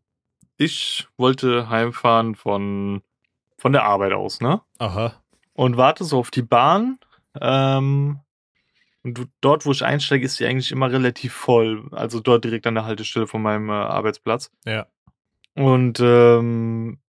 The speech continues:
Speaker 1: die bleibt so stehen. Ich seh dann so ein Abteil,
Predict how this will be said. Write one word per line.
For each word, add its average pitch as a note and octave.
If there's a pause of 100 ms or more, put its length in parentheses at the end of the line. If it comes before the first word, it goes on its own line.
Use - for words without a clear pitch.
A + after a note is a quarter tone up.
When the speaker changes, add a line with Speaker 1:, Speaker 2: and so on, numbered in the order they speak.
(680)
Speaker 1:
die B2+
bleibt C3
so -
stehen. D#3
Ich A#2
seh -
dann C3
so A#2+
ein C#3+
Abteil, B2